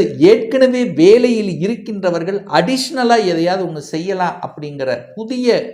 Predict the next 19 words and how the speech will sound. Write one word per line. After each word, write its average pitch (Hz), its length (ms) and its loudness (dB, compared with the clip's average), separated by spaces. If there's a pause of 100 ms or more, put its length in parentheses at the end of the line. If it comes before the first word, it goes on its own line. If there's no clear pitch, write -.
(240)
ஓட்டங்களை 156 540 -8
கொடுக்கக்கூடிய 120 760 -12 (220)
அமைப்பு 180 380 -8 (160)
இந்த 120 140 -12 (100)
மாதம் 147 300 -8 (340)
அமைகிறது 123 640 -10 (240)
அப்படிங்கிறத 107 580 -16
சொல்லுவேன். - 340 -18 (1300)
குடும்ப 294 240 2 (180)
விஷயத்தில், 202 600 -2 (580)
தன 277 320 6
விஷயம், 190 460 -2 (100)
பொருளாதார 254 600 4 (160)
விஷயம் 175 420 -6
சிறப்பு 233 320 -2 (100)
பெறக்கூடிய 165 500 -6 (120)
ஒரு 120 100 -10 (100)
நல்ல 139 140 -4 (120)
மாதம். 113 260 -4